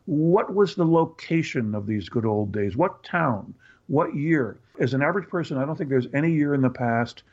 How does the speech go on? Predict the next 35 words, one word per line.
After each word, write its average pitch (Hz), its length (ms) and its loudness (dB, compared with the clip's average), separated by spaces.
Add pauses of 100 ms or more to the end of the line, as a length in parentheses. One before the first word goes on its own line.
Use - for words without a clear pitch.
(280)
where 139 140 4
you 131 100 6
would 127 80 6
have 110 100 -2
gotten 117 240 0
better 101 200 -2
health 165 280 0
care, 170 440 -4 (500)
where, 131 140 2
where 117 160 2
you, 117 200 0
you 120 140 0
would 123 120 4
have 110 120 -4
had 113 380 -2 (520)
more 117 200 2
personal 131 400 0
freedom, 180 580 0 (480)
where 139 140 2
you 123 80 4
would 123 100 4
have 120 80 0
had 127 160 0
more 117 220 0
financial 143 640 -2
security. 185 720 0 (380)
Yeah, 143 320 4
the 151 100 2
go-, 151 260 0
the 131 120 -2
current 151 420 -4 (520)
economy 160 440 0
is 135 120 0
very 127 200 2
turbulent, 151 680 0